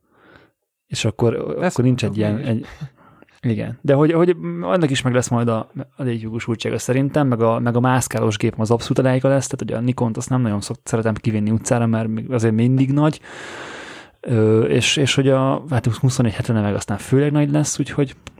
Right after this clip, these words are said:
Speaker 1: nem, majd meglátjuk, mi lesz.
Speaker 2: Hát, ö, nézd meg, a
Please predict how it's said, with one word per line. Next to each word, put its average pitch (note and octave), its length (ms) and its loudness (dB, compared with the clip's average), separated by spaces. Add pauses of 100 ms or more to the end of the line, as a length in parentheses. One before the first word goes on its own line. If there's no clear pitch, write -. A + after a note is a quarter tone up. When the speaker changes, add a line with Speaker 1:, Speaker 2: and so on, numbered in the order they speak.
Speaker 1:
nem, C#3+ 100 -6
majd D#3 120 -6
meglátjuk, A#2+ 460 -10
mi A2 60 -8
lesz. - 340 -10 (720)
Speaker 2:
Hát, G3 220 -6
ö, A3+ 160 0
nézd E3 320 -4
meg, D#3+ 120 -6
a D#3 360 -4